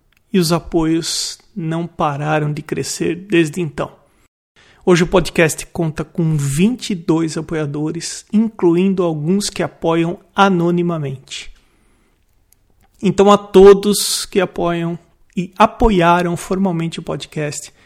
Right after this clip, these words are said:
fica aqui o meu honesto muito obrigado. Outro agradecimento vai pra todos os que divulgam os episódios nas redes sociais e, da mesma forma, aos que deixam reviews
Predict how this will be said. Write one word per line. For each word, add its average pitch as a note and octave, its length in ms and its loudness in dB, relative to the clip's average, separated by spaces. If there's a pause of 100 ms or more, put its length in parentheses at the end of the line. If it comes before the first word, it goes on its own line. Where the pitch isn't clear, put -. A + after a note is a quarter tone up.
(280)
fica G#3 320 -2
aqui F#3 200 0
o E3+ 60 2
meu F3+ 340 0
honesto F#3+ 960 4
muito E3 300 -4
obrigado. D#3 540 -6 (1300)
Outro G3 600 2
agradecimento E3 1000 -2
vai D#3 160 -2
pra D#3 240 -4
todos - 760 0 (320)
os F#3+ 160 -2
que - 140 -4
divulgam G3+ 640 0
os F3+ 140 0
episódios E3+ 640 -6
nas E3 220 -8
redes - 220 -6
sociais D#3+ 760 -6 (440)
e, A3 60 -2
da F3+ 180 4
mesma F#3+ 400 4
forma, E3+ 600 -8
aos F3+ 180 -2
que - 180 -8
deixam F#3+ 540 2
reviews F#3+ 760 0